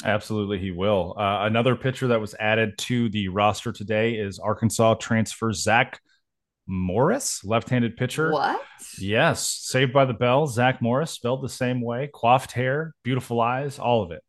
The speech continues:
Speaker 1: Uh, lefty from Arkansas. He's a rising senior, um, a, a career four point seven E R A and sixty-one appearances for his career.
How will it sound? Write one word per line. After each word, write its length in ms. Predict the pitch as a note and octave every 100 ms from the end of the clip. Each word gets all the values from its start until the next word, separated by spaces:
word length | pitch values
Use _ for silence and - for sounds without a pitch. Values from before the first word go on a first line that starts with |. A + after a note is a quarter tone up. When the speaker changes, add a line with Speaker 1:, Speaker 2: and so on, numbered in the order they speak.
| - - -
Speaker 1:
Uh, 200 | F#2+ F#2
lefty 340 | G#2 C3 - C3
from 420 | - C3 B2 A#2+
Arkansas. 580 | A#2+ A#2 A2+ B2 A#2+ A2
He's 180 | A#2 A2+
a 100 | G#2+
rising 480 | G#2 G#2+ G#2 G#2+
senior, 600 | G2 - A#2+ A2+ A2+ G#2+ - - _ -
um, 400 | G2+ F#2+ F#2+ G2
a, 180 | F#2 F#2 F#2+ A2+
a 60 |
career 320 | A2 B2+ B2 A#2
four 280 | - C3
point 220 | A#2 B2 A2+
seven 280 | A#2+ A2 G#2+
E 120 | G#2+
R 200 | G2+ G2
A 180 | F#2+ F#2+
and 100 | D#2+
sixty-one 480 | G#2+ - G2 F#2
appearances 680 | F2+ - F2+ E2+ - E2+ D#2+
for 260 | - F2+ D#2+
his 160 | D#2+
career. 420 | - E2+ D#2+ D#2